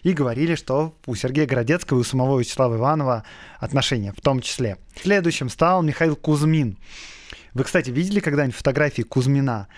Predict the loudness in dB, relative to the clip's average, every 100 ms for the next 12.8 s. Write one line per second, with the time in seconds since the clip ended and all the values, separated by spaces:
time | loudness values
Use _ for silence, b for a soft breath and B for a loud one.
0 | B B B B -10 -2 0 0 0 -2
1 | 0 -2 0 0 0 0 0 0 -2 -6
2 | _ -2 0 -2 -2 0 0 2 0 0
3 | -2 -2 0 -2 0 0 2 2 2 2
4 | 0 0 0 -2 -2 0 0 2 2 0
5 | -4 -6 -4 -2 0 -2 -2 -2 -2 -4
6 | -10 -6 0 0 0 -4 -8 -8 -8 -8
7 | -8 -8 -10 -14 B B B B B 0
8 | 2 -2 -2 0 4 4 4 2 2 0
9 | 0 0 2 2 2 2 2 2 2 2
10 | 0 2 2 2 -2 0 0 0 0 2
11 | 2 2 2 0 2 2 2 2 0 0
12 | 0 -2 -2 0 2 0 -4